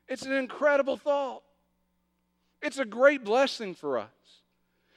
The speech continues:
And see, if we think about it from an educational standpoint, it just makes sense. Because I want you to know something. Our family discipleship plan, it's just a tool. It has weaknesses. It's just a resource.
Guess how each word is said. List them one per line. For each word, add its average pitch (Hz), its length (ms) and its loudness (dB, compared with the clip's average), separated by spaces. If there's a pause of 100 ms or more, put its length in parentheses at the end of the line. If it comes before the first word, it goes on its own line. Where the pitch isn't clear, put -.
(140)
And 233 100 -6
see, 311 180 -2
if 311 120 -6
we 262 120 -2
think 320 380 -8
about 269 260 4
it 277 80 2
from 240 160 -4
an 233 80 -4
educational 262 800 -2
standpoint, 269 560 -6
it 269 120 -4
just 277 260 -8
makes 247 260 -6
sense. - 640 -12 (460)
Because 226 200 -4
I 269 40 6
want 311 240 2
you 302 80 -4
to 277 100 -2
know 294 180 2
something. 214 380 -6
Our 277 260 2
family 277 340 -2
discipleship 277 640 -4
plan, 262 220 -4
it's 240 220 -12
just 247 340 -6
a 240 60 2
tool. 220 480 -2 (880)
It 294 100 -2
has 269 220 0
weaknesses. 220 840 -6 (720)
It's 269 140 -16
just 320 260 -12
a 285 40 -8
resource. 240 920 -8